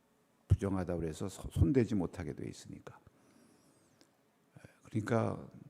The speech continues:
또 얼마나 또 비참하고 절망적인 삶을 살았겠어요. 사람들과 제대로 관-, 예, 관계를 맺고 살-, 살지도 못하고 지-, 집에서도, 예, 떨어져서 혼자서 살았겠죠. 부정한 사람으로 취급당했으니까.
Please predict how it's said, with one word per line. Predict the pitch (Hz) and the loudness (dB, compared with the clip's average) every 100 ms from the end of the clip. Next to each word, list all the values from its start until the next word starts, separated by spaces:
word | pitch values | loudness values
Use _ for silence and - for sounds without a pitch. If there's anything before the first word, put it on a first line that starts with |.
| - | -2
또 | 113 | 4
얼마나 | 104 107 110 107 | 6 8 8 6
또 | 120 107 - - | 6 4 2 -10
비참하고 | - - 113 107 98 104 | -8 -2 2 4 4 2
절망적인 | - 92 110 113 104 101 | 2 4 6 6 4 2
삶을 | 95 92 92 | 2 2 0
살았겠어요. | 95 120 123 98 - - - | -2 -4 -6 -8 -10 -12 -8
사람들과 | - 90 90 90 87 87 90 - - _ _ | -2 2 2 2 0 0 -2 -10 -20 _ _
제대로 | - 92 92 92 85 | 0 2 4 2 0
관-, | - 87 82 - | -2 -2 -2 -4
예, | 82 - | -6 -6
관계를 | - 85 92 90 90 | -4 0 2 2 0
맺고 | 87 80 90 | -2 -4 -6
살-, | 80 78 - - | -8 -10 -12 -20
살지도 | - 92 85 95 | -6 -4 -4 -4
못하고 | 92 - - 80 | -2 -4 -6 -8
지-, | 90 - - - - - | -8 -12 -20 -20 -20 -20
집에서도, | - 95 98 85 82 90 87 92 - - - - - _ - | -2 4 4 4 -4 -4 -6 -8 -18 -20 -20 -20 -20 _ -20
예, | - - | -20 -12
떨어져서 | - 117 104 90 80 - | -2 2 2 2 -2 2
혼자서 | 139 131 92 87 78 - _ | 4 4 2 -2 -6 -12 _
살았겠죠. | - - 120 - 87 - 71 - - | -16 -10 -8 -6 -8 -10 -14 -14 -8
부정한 | 92 98 92 80 73 69 107 - - - | 0 2 2 0 -4 -6 -10 -14 -20 -12
사람으로 | - 80 78 73 | -8 -6 -6 -8
취급당했으니까. | - - - - 87 78 73 - - - - - | -10 -10 -8 -8 -6 -6 -8 -12 -14 -16 -20 -20